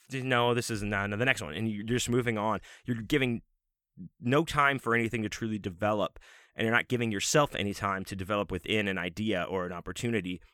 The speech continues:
You're just going from one thing to the next to the next. Um, so it's time to settle on something. We need to, to pick, um, what we're gonna do here. Don't let ourselves get sidetracked. Um, and, uh, you know, one of the ways to do this is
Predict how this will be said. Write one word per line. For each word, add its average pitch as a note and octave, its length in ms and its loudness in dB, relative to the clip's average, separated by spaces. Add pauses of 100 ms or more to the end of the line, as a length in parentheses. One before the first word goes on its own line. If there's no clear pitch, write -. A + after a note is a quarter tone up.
You're B2 120 4
just C3 160 0
going A#2+ 220 2
from G2+ 240 -4
one A#2+ 160 4
thing A2+ 160 0
to - 80 -6
the G#2+ 80 -2
next G#2 220 0
to - 40 -8
the G2+ 80 -2
next. G2 360 -4 (340)
Um, G2+ 280 4
so A#2 200 0
it's - 160 -6
time B2+ 240 2
to A#2 40 -2
settle A#2 320 2
on F#2 120 -2
something. G2+ 320 -2
We G2 80 -2
need A#2 120 0
to, A2 100 -6 (240)
to - 80 -12
pick, - 440 -2 (340)
um, F#2 500 0 (600)
what B2 220 8
we're A#2+ 100 2
gonna A2+ 180 4
do A2+ 220 0
here. F#2 300 -4 (520)
Don't B2 240 6
let C3+ 120 8
ourselves B2+ 320 2
get - 140 -4
sidetracked. A2+ 640 0 (300)
Um, G#2+ 360 2 (920)
and, B2 260 4
uh, G2 240 2
you A#2 200 0
know, G#2 100 0
one A2+ 240 4
of A#2+ 60 2
the A#2 80 2
ways A#2+ 220 2
to A2 60 -8
do B2+ 180 0
this A#2 300 -2
is A2 260 0